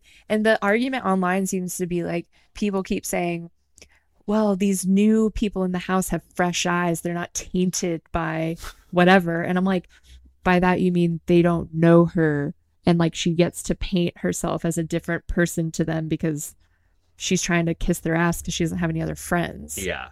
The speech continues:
Speaker 2: totally. Um, yeah, I feel like they also know that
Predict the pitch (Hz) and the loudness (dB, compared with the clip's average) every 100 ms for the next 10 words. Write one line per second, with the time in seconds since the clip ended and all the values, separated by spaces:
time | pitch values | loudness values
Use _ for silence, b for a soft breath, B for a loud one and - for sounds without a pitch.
0 | _ - 95 90 76 64 - 90 90 87 | _ -6 -4 -4 -8 -10 -8 -6 -4 -6
1 | b b b b b _ _ 147 147 117 | b b b b b _ _ 4 4 2
2 | 117 143 131 110 110 104 101 101 104 95 | 2 2 4 2 2 0 0 -2 -2 0
3 | 92 92 90 95 98 - 92 85 - | 0 -2 0 -2 -4 -6 -6 -6 -8